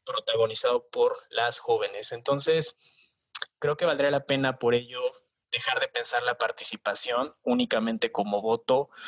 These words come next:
únicamente como modelos de Naciones Unidas o como, eh, ágora griega en la cual las y los jóvenes se congregan a hablar de la política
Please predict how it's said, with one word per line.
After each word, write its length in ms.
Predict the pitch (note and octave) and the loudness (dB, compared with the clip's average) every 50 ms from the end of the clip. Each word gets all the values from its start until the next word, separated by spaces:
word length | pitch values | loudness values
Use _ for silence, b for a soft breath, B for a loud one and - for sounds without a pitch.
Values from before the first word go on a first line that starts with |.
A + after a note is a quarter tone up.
| B B B B B | B B B B B
únicamente 840 | - B2+ B2+ C3 C3 B2+ - C3 A2+ A#2 A#2+ A#2 A#2 A2+ B2+ B2 - | 0 0 2 2 0 0 0 0 0 0 -2 -4 -2 0 -2 -2 -2
como 600 | - - B2 A#2+ A#2 A#2+ B2 B2 B2+ C3+ D3 - _ _ _ _ | -2 0 0 0 0 -4 -2 0 2 2 0 -2 _ _ _ _
modelos 460 | G#2+ A2+ A2+ A2+ B2 B2+ B2+ C3+ B2+ | -4 0 2 2 2 2 2 2 0
de 80 | B2 | 0
Naciones 460 | A2+ A2 G2+ - B2+ A#2 B2 A#2+ - A#2+ | 0 0 0 0 0 0 0 0 0 0
Unidas 500 | A2 A2 A#2 A#2+ A#2+ A#2+ B2 B2 - - - | 0 -2 0 2 2 2 2 0 -2 -2 0
o 200 | C3 C3 B2+ - | 0 0 0 2
como, 560 | - C3+ C3 B2+ B2 B2 B2 B2+ D#3 D#3+ - _ _ | 0 0 0 0 0 0 2 2 0 0 -6 _ _
eh, 400 | - A#2 G#2+ G#2 G#2 G#2 G#2 A2 _ _ _ - | -2 0 2 4 4 2 0 -2 _ _ _ -4
ágora 640 | - C3 C3+ C3 B2+ B2+ C3 B2 B2 A#2 A#2+ A#2 A#2+ | -2 0 0 2 2 2 2 2 2 2 0 -2 -4
griega 640 | A#2 B2 A#2+ B2 B2+ B2 A#2+ B2+ B2 B2 A#2 A2+ - | -6 -4 0 2 2 2 4 4 2 2 0 -2 -4
en 80 | A2 A2 | -2 0
la 120 | G#2 G#2 | 0 0
cual 320 | - - B2 B2 C3 B2+ B B B B B B B | 0 0 0 0 0 -2 B B B B B B B
las 240 | C3 A#2+ B2 B2 - | 0 0 0 0 -2
y 40 | C3+ | -8
los 180 | A#2+ A#2+ - | -6 -6 -4
jóvenes 340 | - B2+ A#2+ A#2+ A#2+ A#2+ A2+ | 0 2 2 2 2 0 0
se 120 | - A2+ - | -2 -6 -2
congregan 600 | A2 G#2 G#2+ G#2+ A2 A#2+ A#2 A#2 A2+ A#2 - - _ _ _ _ | -2 -2 -2 0 0 2 4 4 4 2 0 -2 _ _ _ _
a 100 | - A2 | -2 0
hablar 320 | A2 A2+ A2+ A#2 A2+ A#2 | 0 0 0 0 -2 -2
de 100 | A#2 A#2 | -2 -2
la 120 | G#2+ G#2 - | -4 -4 -4
política 480 | - A2+ G#2+ G#2+ - - - - G#2 | -2 -4 -4 -4 -2 -4 -4 -4 -4